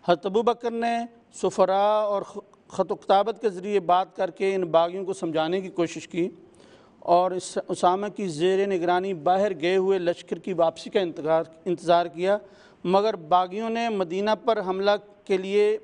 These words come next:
पेशकदमी शुरू कर दी। मदीना के करीब पहुंचकर अबरक और ज़ीक़ुस्सा मकाम पर पड़ाव डाला और हज़रत अबू बकर को पैगाम भेजा कि हमें नमाज बेशक पढ़वाएं, मगर ज़कात हमें माफ़ कर दें।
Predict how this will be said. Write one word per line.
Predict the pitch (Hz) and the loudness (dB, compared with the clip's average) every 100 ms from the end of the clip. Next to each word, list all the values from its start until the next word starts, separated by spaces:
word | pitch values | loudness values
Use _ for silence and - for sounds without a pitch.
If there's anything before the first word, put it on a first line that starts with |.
| - | 0
पेशकदमी | 392 381 208 196 226 | 0 0 -2 -2 -4
शुरू | 233 180 | -2 0
कर | 180 147 | 0 -2
दी। | 131 - _ _ _ _ _ - - _ _ 147 | -6 -16 _ _ _ _ _ -20 -20 _ _ 0
मदीना | 170 165 208 240 | 2 2 -2 -2
के | 220 | -4
करीब | - 214 240 233 | -2 -2 -2 -2
पहुंचकर | 233 233 - 240 233 - | 0 0 0 2 2 2
अबरक | 214 180 233 240 - | 0 2 0 0 0
और | 233 190 | -2 -2
ज़ीक़ुस्सा | 165 202 208 202 - 226 214 | -4 -6 -6 -4 2 4 4
मकाम | 180 - 190 208 | -2 0 0 0
पर | 202 - 208 | -2 2 2
पड़ाव | - 180 180 | 0 0 2
डाला | 185 165 143 127 - _ _ _ _ _ _ _ _ - | 2 0 0 -6 -10 _ _ _ _ _ _ _ _ 2
और | 185 | 4
हज़रत | 185 185 | 2 -4
अबू | 196 214 | -2 2
बकर | 240 233 | 2 2
को | 226 | -2
पैगाम | 214 214 196 202 | -2 0 0 0
भेजा | 190 180 214 | -2 0 0
कि | 190 | 0
हमें | 196 196 | -2 -2
नमाज | 190 180 185 214 | -2 0 0 0
बेशक | 190 196 233 214 | -2 -2 -2 -2
पढ़वाएं, | 214 190 202 | 0 0 0
मगर | 208 185 165 | -2 -4 -2
ज़कात | 165 196 196 208 - _ - | -2 2 2 2 -4 _ -8
हमें | 175 185 | -2 0
माफ़ | 175 190 - | 2 0 0
कर | 170 143 | -6 -6
दें। | 131 | -10